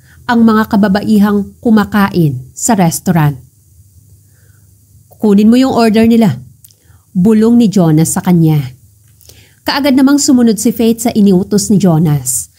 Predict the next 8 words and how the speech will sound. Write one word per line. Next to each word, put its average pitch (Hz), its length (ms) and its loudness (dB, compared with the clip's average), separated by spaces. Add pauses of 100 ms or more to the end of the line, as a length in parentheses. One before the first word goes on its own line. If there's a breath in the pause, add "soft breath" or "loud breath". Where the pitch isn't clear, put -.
(120)
Nang 214 160 0
makarating 208 560 -2
siya 220 160 -2
sa 214 160 -2
lamesa 170 400 0
ng 185 160 2
dalawang 185 400 2
binata, 185 560 -2